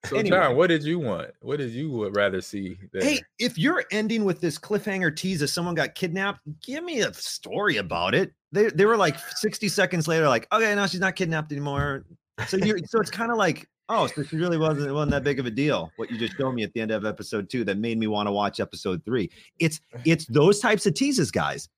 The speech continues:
Speaker 2: in my opinion, that make you not want, n-, I'm not saying this is gonna happen Wednesday, but not wanna watch T V shows. Those are the types of teases you see in the T V series The Bachelor and The Bachelorette, where they have these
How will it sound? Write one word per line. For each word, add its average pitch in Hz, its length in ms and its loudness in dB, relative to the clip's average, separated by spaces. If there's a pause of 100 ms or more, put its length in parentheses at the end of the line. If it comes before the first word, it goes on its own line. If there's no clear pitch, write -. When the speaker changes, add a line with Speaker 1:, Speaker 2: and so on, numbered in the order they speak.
(200)
Speaker 2:
in 110 160 0
my 185 260 2
opinion, 87 560 -4 (300)
that 127 240 0
make 156 400 2
you 123 360 4 (220)
not 123 460 0
want, 135 320 -2 (100)
n-, 101 80 -8 (140)
I'm 104 100 -8
not 143 140 2
saying 120 180 -2
this 98 120 -2
is 101 40 -10
gonna 95 140 -4
happen 87 220 -2
Wednesday, 98 380 -4 (220)
but 139 100 2
not 156 260 2
wanna 156 160 4
watch 139 180 0
T 170 140 0
V 165 80 0
shows. 123 260 -2 (240)
Those 196 280 4
are 262 60 -2
the 208 80 -2
types 160 260 0
of 131 80 -6
teases 139 320 2
you 131 80 0
see 160 220 4
in 135 100 4
the 117 80 0
T 165 220 -2
V 156 100 2
series 147 320 0
The 98 80 -2
Bachelor 170 540 2 (260)
and 110 80 0
The 113 60 2
Bachelorette, 127 580 4 (200)
where 120 100 0
they 131 80 4
have 139 220 4
these 117 220 2